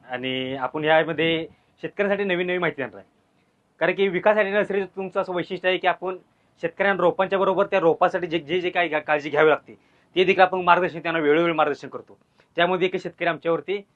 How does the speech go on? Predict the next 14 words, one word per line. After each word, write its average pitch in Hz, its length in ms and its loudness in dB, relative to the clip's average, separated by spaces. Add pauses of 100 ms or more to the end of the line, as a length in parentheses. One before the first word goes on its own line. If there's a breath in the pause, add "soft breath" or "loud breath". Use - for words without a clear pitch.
(320)
खुश 208 240 -2
आहे. 117 140 -8 (300)
त्यामुळे 190 340 0 (240)
हा 190 140 0
विशेष 214 220 0
व्हिडिओ 202 180 2
बनवून 196 140 0
म्हणजे 190 180 -2
आता 196 280 0 (140)
आपण - 180 -12
पाहू 170 160 -2
शकतो 170 300 -12
की 175 220 -10 (440)
आपण 156 180 -12